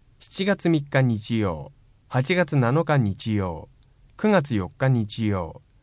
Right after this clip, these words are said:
午後一時から三時、計三回。講師、杉並区バウンドテニス協会公認指導員。初めてのインディアカ体験教室。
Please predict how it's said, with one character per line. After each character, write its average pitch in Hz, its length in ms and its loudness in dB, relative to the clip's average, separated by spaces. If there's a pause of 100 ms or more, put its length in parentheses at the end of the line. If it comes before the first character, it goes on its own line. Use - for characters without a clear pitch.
(280)
午 190 120 6
後 156 180 4
一 135 320 -4
時 139 100 -2
か 135 140 2
ら 107 100 -2
三 117 300 -2
時、 73 180 -12 (360)
計 160 240 0
三 107 260 -4
回。 85 300 -6 (680)
講 175 220 2
師、 - 280 -8 (360)
杉 160 320 0
並 185 240 2
区 95 220 -4
バ 101 180 2
ウ 185 80 4
ン 208 80 2
ド 196 120 -2
テ 180 100 -2
ニ 180 120 2
ス - 160 -12
協 156 220 -2
会 92 240 -4
公 127 220 -2
認 170 260 2
指 139 240 -2
導 92 260 -2
員。 73 160 -14 (2250)
初 170 320 2
め 185 120 6
て 131 140 2
の 101 260 0
イ 117 160 2
ン 196 100 4
デ 190 100 2
ィ 190 60 4
ア 175 60 2
カ 156 160 2
体 143 220 0
験 156 240 0
教 123 260 0
室。 - 320 -16